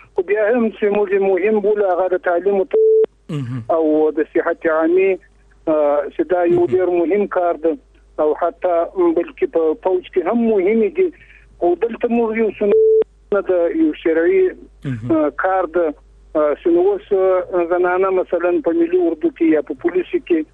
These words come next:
Speaker 2: خیر.
Speaker 1: آه، دا شامل وي. په دې اوس حالت ډېر سره متشنج او کړکېچن دي. نو د دې حفاظت، آه، د عقل په تقاضا خو بالکل،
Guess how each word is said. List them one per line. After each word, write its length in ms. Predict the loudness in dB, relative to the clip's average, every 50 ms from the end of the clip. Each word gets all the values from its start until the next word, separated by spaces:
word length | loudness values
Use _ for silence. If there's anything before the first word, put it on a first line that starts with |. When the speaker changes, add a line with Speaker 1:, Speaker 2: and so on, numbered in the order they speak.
| -18 -12 -8
Speaker 2:
خیر. 160 | -8 -8 -4 -2 -2
Speaker 1:
آه، 120 | 0 0
دا 220 | 0 -2 -2 -2
شامل 400 | -2 -2 -2 -2 0 2 0 0
وي. 220 | 0 0 0 0 -2
په 140 | -2 -4 -4
دې 180 | -2 -2 0 0
اوس 180 | 0 -2 -2 -4 -4 -4
حالت 260 | -2 0 0 2 2 2 4 4 2 2 0 _ _ _ _ -4
ډېر 320 | -4 -4 -2 -2 -2 -2 -2 -2 -2
سره 160 | -2 0 0
متشنج 680 | 0 0 -2 -2 -6 -4 -2 0 2 2 2 0 0 0
او 100 | -2 -2
کړکېچن 580 | -2 -4 -6 -4 -6 -6 -6 -4 -4 -2 -2 0 0 0
دي. 140 | -2 -2 -4 -8 -16 -20 -20 -20 -20 -14 -4 -2
نو 80 | 0 0
د 80 | 0 0
دې 340 | -2 0 -2 -2 -2 -2
حفاظت، 540 | -2 -2 -2 -2 0 0 -2 -2 -2 -2 -2
آه، 280 | 0 2 2 0 0 -2 -2
د 40 | -2
عقل 340 | -2 0 0 -2 -2 -6 -4
په 120 | -4 -4
تقاضا 560 | -4 -2 -4 -4 -2 -2 -2 -2 0 -2 -2 -2
خو 100 | -2 -2
بالکل، 600 | -2 -2 -4 -2 -4 -4 -4 -4 -4 -6 -8 -10